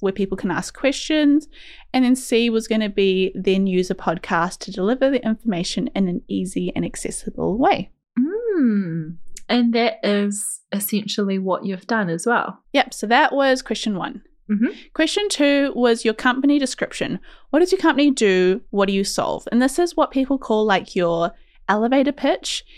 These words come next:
Speaker 1: And an elevator pitch is, in simple terms, like, if you were standing next to someone in an elevator and they said, "What do you do?" This is how you would, like, pitch it, 'cause an elevator doesn't have a lot of time. So you have to say this in
Speaker 2: Mm-mm.
Speaker 1: a short and snappy way.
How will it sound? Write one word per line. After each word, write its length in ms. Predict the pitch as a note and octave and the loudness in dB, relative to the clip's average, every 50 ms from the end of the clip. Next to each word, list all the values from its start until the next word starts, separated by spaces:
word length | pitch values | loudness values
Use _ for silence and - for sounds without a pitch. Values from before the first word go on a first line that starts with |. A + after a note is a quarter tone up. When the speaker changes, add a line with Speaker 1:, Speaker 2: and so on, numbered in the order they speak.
| - - - | -16 -4 0
Speaker 1:
And 100 | A#3+ B3+ | 2 2
an 160 | B3+ - - | 4 2 2
elevator 440 | C#4+ D#4+ F4+ F4+ F4+ E4+ E4+ F4 E4+ | 2 2 2 2 2 2 2 0 -4
pitch 520 | - - A#3 B3 A#3 - - - - - - - | -4 -4 0 0 0 0 0 -6 -8 -8 -4 -2
is, 340 | A3 G#3+ G#3 G#3 G#3 G#3 - - - - | 0 2 2 2 2 0 -4 -12 -8 -2
in 100 | A3 A3+ A3+ | 0 0 0
simple 340 | - B3 A#3 A#3+ C4 C4+ B3+ | 2 2 2 2 2 2 0
terms, 480 | - - G#3+ G3+ G3+ G#3 G#3 G#3 G#3 | 0 0 2 4 4 4 2 2 0
like, 160 | G#3+ G3 G3 | 0 0 0
if 180 | G#3+ G3 - - | -2 -6 -2 -2
you 80 | A3+ C4+ | 0 0
were 80 | F4 | 0
standing 340 | - - D4+ C#4+ C#4+ C#4 C4 | 0 0 2 2 4 4 4
next 180 | B3+ B3 - - | 2 0 -4 -8
to 60 | - | -2
someone 240 | - A#3 A#3+ B3+ B3+ | 2 4 4 4 4
in 100 | B3+ B3 | 4 2
an 100 | B3 - | 2 0
elevator 600 | - G3+ G3+ G3+ G#3 G3+ F#3+ G3 F#3+ F#3+ F#3 F#3 | 0 0 0 2 2 2 2 4 4 2 2 2
and 100 | G#3 F#3+ | 0 0
they 100 | F#3+ F#3+ | -2 -2
said, 320 | F#3+ - - G#3+ G3+ G#3 A3+ - | -2 -2 0 0 0 0 -2 -4
"What 160 | - A#3 D4 G4+ | -2 2 2 2
do 60 | C5 | 2
you 140 | C#5 B4 F4+ | 2 -2 0
do?" 380 | - C#4+ A#3 E3 C3 F#2+ G2 - - - - - - - - - | 2 2 2 2 2 -2 -4 -4 -8 -16 -20 -20 -20 -20 -10 -4
This 140 | - A#3+ - | -2 0 0
is 120 | D#4 D#4 - | 0 -2 2
how 120 | C#4+ D4 | 2 4
you 260 | D4 C4+ C4+ C4+ C4 | 4 4 4 2 4
would, 200 | B3+ B3+ B3+ B3 | 4 2 4 4
like, 220 | A3+ F#3+ - - - | 2 0 0 -4 -6
pitch 280 | - A#3 - - - - | -6 -6 -6 -4 -4 -4
it, 180 | - - - | -4 -4 -6
'cause 140 | - A#3 A#3+ | -6 -2 0
an 80 | A#3+ B3 | 0 2
elevator 380 | C4+ D#4 E4+ F#4 G4 G4 G4+ | 2 0 2 2 2 2 2
doesn't 240 | F#4 E4+ E4 D#4+ D4+ | 0 2 2 2 2
have 120 | C#4 C#4 | 2 2
a 40 | C4+ | 2
lot 140 | C4+ B3+ A3+ | 2 2 2
of 120 | F3+ F3+ | 0 -2
time. 500 | - - - A#3 G#3+ F#3 - - - G3 | -4 -4 -2 0 0 0 -2 -4 -6 -8
So 140 | - - A#3 | -6 -2 0
you 120 | A3+ B3+ C#4 | 2 2 2
have 140 | D4 C#4+ | 2 0
to 80 | - D#4 | -2 -4
say 200 | - C#4 A#3 B3+ | 0 2 4 4
this 180 | B3+ A3 G#3+ G#3 | 6 4 4 4
in 100 | G3+ G3 | 2 2
Speaker 2:
Mm-mm. 40 | |
Speaker 1:
a 40 | G#3 | 0
short 400 | - - - - B3+ A#3 A#3+ G#3+ | -2 -4 -2 0 2 2 2 2
and 120 | A3+ A#3+ - | 0 -2 -2
snappy 360 | - A3 G#3+ G#3 - A3 G#3+ | -2 -4 -4 -4 -4 -4 -2
way. 420 | G#3 F#3 F3+ F3+ F3+ F3+ F3+ F#3 | 0 0 2 2 2 0 -2 -4